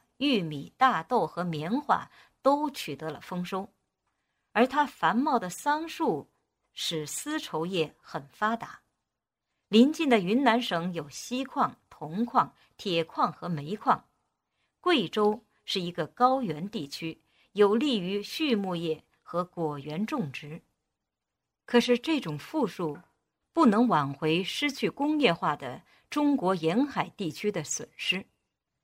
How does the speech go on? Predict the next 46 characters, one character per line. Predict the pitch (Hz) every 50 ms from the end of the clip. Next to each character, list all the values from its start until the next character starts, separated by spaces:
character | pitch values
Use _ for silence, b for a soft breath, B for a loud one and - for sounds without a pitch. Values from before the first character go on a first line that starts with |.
| _ _ _ _ _ _ -
而 | - 214
且 | 233 233 - 185 185 -
依 | - 254 277
靠 | 277 285 277
大 | 214 - 294 277 226 185
篷 | 175 - - 202 233 240
车 | - 294 302 311 311 - - _ _ _ _ _ -
从 | - - 170 165 175 185 185 175 -
中 | 262 262 277
苏 | 269 - - 277 269
边 | 240 - 294 302 302 302
界 | 277 294 262 175 - 131 _ _ _ -
穿 | - - 233 220 220
行 | 208 - - 170 175
于 | 175 156 160 165
沙 | 156 - - - 269 269 269
漠 | 269 247 170
地 | 160 - 190 160
区 | 143 - - 196
运 | 196 190 233 233 175
来 | 156 156 156
的 | 160 - 156
军 | - - - 254 269 262
用 | 269 240 165 156
物 | 170 196 165
资 | - - 220 240 247 240 b b b b b
是 | b - - 170 156 139 139 - _ _
远 | - 156 151 151 156 185 233 254
远 | 214 160 139 135 -
不 | - 165
够 | 160 - 214 160 -
的。 | - - _ _ _ _ _ _ _ _ _ _ _ _ _ _ _ _ _ _ _ _ _ _ _ _
但 | - 190 180 170
在 | - - 156
重 | 151 - 240 233 196 160 156
压 | 196 202 208 220
之 | - - 165
下， | 151 - - 123 - - - _ _ _ _ _ _ _ _ _
新 | - - - 302 320 330
生 | 320 - 311 302 294 311
力 | 320 254 190
量 | 180 180 160 147 143 - - -
民 | 175 170 170 196 226 277 294
族 | - 190 202 226
主 | - 170 147
义 | 147 170 185 160 - -